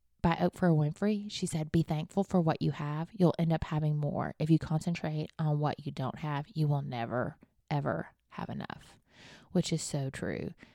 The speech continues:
We should always, um, have that grateful heart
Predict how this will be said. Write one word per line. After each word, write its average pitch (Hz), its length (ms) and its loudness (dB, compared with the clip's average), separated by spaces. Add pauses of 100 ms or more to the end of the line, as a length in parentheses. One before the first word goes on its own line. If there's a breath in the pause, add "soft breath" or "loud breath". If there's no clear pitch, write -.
(140 loud breath)
We 165 100 2
should 165 300 0
always, 156 720 -4 (440 soft breath)
um, 151 600 0 (1080)
have 151 640 -2
that 143 320 -2 (880)
grateful 156 480 0
heart 131 560 -6